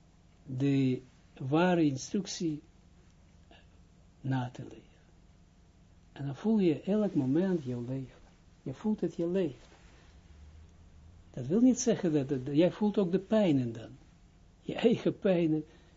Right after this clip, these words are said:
van alles. Je voelt ook de andermans pijnen. En, en tegelijkertijd,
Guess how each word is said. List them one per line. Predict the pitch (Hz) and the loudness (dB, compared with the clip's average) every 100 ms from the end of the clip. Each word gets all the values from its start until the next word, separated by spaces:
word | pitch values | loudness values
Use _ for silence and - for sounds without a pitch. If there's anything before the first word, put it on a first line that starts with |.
| - | -14
van | - 165 | -2 6
alles. | 220 202 156 - | 8 8 4 -2
Je | 156 147 | -2 -2
voelt | 202 170 | 0 2
ook | 175 | 2
de | 151 | 2
andermans | 175 190 196 170 160 143 - | 2 2 2 2 0 -2 -4
pijnen. | 156 147 139 131 - - - - - - - - - - - - - - - - - - - - - - - - - | -4 -4 -6 -10 -16 -20 -20 -20 -20 -20 -20 -20 -20 -20 -20 -20 -20 -20 -20 -20 -20 -20 -20 -20 -20 -20 -20 -20 -14
En, | 151 147 143 139 135 - - - - - - - - - - - - | -6 -2 0 -2 -4 -10 -20 -20 -20 -20 -20 -20 -20 -20 -20 -20 -12
en | - 180 | -4 -2
tegelijkertijd, | 185 208 233 - 139 156 147 143 | 0 2 2 0 -2 0 -2 -2